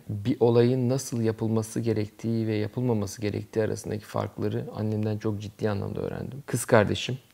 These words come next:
<laughs> bizim bir arkadaş vardı. Kendisi, kendisi dövdüğüm tek kişidir herhalde hayatta. Ondan sonra onun bir lafı vardı. "Seni en çok zorlayan insan,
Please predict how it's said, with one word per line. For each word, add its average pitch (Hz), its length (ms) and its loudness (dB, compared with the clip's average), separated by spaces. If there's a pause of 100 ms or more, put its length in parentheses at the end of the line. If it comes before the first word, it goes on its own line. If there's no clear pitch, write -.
(160)
<laughs> - 300 -14
bizim 107 400 2
bir 107 220 2 (120)
arkadaş 107 560 -2
vardı. 98 440 -2 (540)
Kendisi, - 580 -4 (120)
kendisi 101 460 0
dövdüğüm 104 480 6 (200)
tek 110 240 2
kişidir 98 420 -2
herhalde 92 280 0
hayatta. 95 500 -4 (640)
Ondan 104 340 0
sonra 113 300 -4
onun 113 320 4
bir 110 80 6
lafı 117 200 2
vardı. 107 500 0
"Seni 120 300 -2
en 117 180 2
çok 110 240 0
zorlayan 101 440 4
insan, 107 380 -2